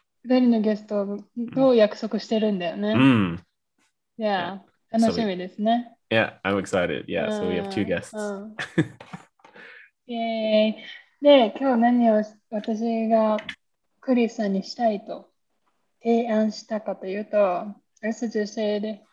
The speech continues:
Speaker 1: uh, for us to explore Discord.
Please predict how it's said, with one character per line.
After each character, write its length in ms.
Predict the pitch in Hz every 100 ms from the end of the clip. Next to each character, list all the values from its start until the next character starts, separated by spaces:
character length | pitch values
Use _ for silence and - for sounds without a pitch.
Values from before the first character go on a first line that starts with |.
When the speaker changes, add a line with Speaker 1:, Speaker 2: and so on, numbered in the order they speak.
| _ - - _ -
Speaker 1:
uh, 380 | 196 190 190 185
for 300 | 214 196 202
us 280 | 208 202 - -
to 220 | 208 214
explore 640 | 220 - - 202 202 220 214
Discord. 580 | 208 208 - 180 196